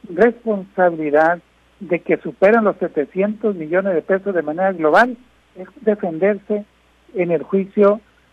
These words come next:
al que se le está sometiendo, con apego a derecho, decir con toda claridad, por usar una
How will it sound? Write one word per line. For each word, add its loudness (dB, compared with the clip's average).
al 2
que -2
se -4
le 0
está 4
sometiendo, 0
con 2
apego 2
a 8
derecho, -2
decir -2
con -4
toda 4
claridad, -2
por -2
usar 0
una -4